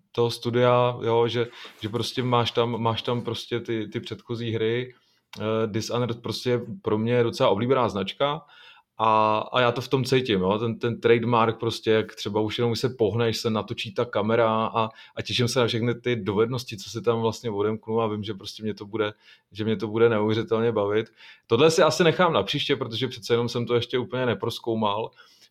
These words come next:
Překvapilo mě, když, když jsme se tady o tom bavili s Davidem, že, že vlastně nevypíchnul úplně, eh,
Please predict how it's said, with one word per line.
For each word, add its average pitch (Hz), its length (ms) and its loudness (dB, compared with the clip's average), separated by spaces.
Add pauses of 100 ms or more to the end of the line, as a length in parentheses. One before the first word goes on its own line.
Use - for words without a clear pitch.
Překvapilo 156 600 4
mě, 123 460 0 (120)
když, 113 440 -8
když 113 120 -10
jsme 120 120 -12
se 123 80 -12
tady 127 120 2
o 123 80 2
tom 127 160 0
bavili 120 260 2
s 113 60 -4
Davidem, 110 600 0
že, 110 460 2
že 110 140 -2
vlastně 131 460 -2
nevypíchnul 131 840 -2
úplně, 123 640 -2 (420)
eh, - 20 -10